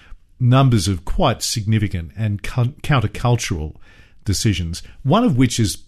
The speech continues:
to leave Open House. You know, at the prime of Open House, um, I've made these countercultural decisions so that I can have a better balance in my life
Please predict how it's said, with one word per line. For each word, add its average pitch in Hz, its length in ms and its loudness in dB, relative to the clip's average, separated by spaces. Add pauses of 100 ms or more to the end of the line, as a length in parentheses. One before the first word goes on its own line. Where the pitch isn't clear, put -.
(100)
to - 120 -2
leave 110 280 2
Open 113 300 2
House. - 520 -8
You 113 120 -2
know, 107 180 2
at 110 100 -4
the 110 80 -2
prime 151 580 2
of 113 260 0 (540)
Open 117 340 2
House, 76 460 -10 (420)
um, 104 580 -2 (380)
I've 123 200 2
made 156 260 4
these 156 180 2
countercultural 104 680 -4
decisions 87 760 -6 (320)
so - 440 2
that 117 160 2
I 101 460 0 (360)
can 110 160 -4
have 135 220 0
a 165 60 4
better 117 240 2
balance 95 480 -4
in 98 80 -4
my 85 180 -4
life 82 380 -6